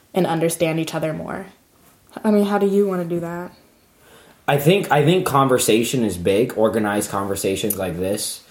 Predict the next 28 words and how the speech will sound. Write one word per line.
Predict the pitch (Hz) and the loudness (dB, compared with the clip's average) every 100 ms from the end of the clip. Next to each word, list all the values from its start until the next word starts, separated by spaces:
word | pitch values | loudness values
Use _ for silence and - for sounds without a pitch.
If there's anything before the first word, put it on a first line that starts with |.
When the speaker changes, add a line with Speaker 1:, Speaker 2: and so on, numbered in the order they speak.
| - | -6
Speaker 1:
Uh-huh. | 190 180 | -4 0
Speaker 2:
can | 117 | 0
be | 107 104 | 2 2
very | 104 101 | 2 0
big. | 101 110 110 107 - | 2 0 0 -4 -12
Speaker 1:
Uh-huh. | - - | -8 0
Speaker 2:
I | 117 | 2
also | 127 135 143 | 4 2 2
think | 151 165 | 0 0
the | 117 | -2
class, | - 120 104 110 101 | 0 2 2 0 0
like, | 107 - | -2 -4
classes | - 107 110 117 104 | -2 0 2 0 0
like | 98 87 | -2 -2
that | 98 101 - | 0 0 -2
can | - 107 104 | -4 -4 -2
be | 98 | -4
very | 87 98 98 | -2 0 0
beneficial. | 92 101 92 117 107 123 123 127 | -2 -4 -2 -2 0 0 -2 -2
Speaker 1:
Uh-huh. | 208 190 165 175 - _ - | -2 -2 -4 -6 -12 _ -6
Speaker 2:
Um, | 101 98 95 90 87 85 78 _ - | -4 -2 -2 -4 -4 -8 -12 _ -12
but | 110 127 110 | 0 0 2
only | 127 139 139 143 135 | 4 6 6 4 2
when | 120 120 117 110 107 - | 0 -2 0 -2 -4 -2
all | 104 104 104 | 2 4 2
parties | - 107 101 98 90 92 | -2 -4 -2 -4 -8 -10
are | - 92 92 | -8 -8 -6
involved. | 85 85 92 65 - | -6 -4 -4 -6 -12